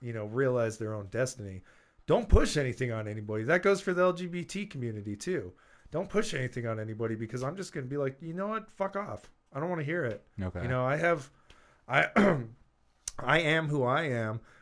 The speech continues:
Speaker 1: respect who I am, and I respect who you are. That's how it should be. Have empathy for people and respect other people.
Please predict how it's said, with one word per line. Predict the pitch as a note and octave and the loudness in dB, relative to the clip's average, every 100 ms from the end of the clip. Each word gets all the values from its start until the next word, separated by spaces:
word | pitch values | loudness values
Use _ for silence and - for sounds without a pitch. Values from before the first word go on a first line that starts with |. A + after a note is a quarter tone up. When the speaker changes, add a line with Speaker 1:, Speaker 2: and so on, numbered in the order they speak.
| - | -8
Speaker 1:
respect | A2+ - D#3+ D#3+ | -4 2 2 2
who | C#3+ | 0
I | B2+ D3+ | 2 2
am, | D3 A#2+ A2+ A2+ | 2 0 0 -2
and | B2 | 0
I | |
respect | C3+ C3+ C#3 C3+ | 0 0 0 0
who | B2 | -2
you | B2 D#3+ B2+ | -2 -2 -2
are. | F2+ F#2+ - _ _ - | -4 -10 -18 _ _ -2
That's | D3 F3 | 0 2
how | D3 | 2
it | - | 0
should | - F#3 A2+ | -4 -6 -4
be. | G2 F#2+ A#2 - | -6 -8 -14 -4
Have | C3+ C3+ | -4 -2
empathy | C3+ D#3+ D3+ D#3 | -4 -6 -8 -8
for | D3 | -8
people | B2+ B2 B2 A#2+ G#2+ | -8 -8 -6 -8 -8
and | A2+ | -8
respect | A2+ - D3 A#2+ | -6 -4 -4 -4
other | G2+ | -10
people. | - G#2+ G#2 F#2+ | -8 -10 -10 -12